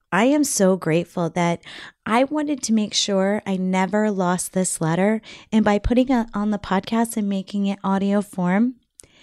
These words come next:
I will never, ever forget this.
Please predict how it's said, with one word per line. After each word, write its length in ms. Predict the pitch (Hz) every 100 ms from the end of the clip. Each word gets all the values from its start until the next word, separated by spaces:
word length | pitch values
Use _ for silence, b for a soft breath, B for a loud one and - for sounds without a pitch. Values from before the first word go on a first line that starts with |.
| b b b b _
I 100 | 208
will 160 | 214 208
never, 760 | 190 180 175 170 151 147 135 - _ _ _ _ -
ever 280 | 180 165 160
forget 420 | - 151 139 -
this. 420 | - - - -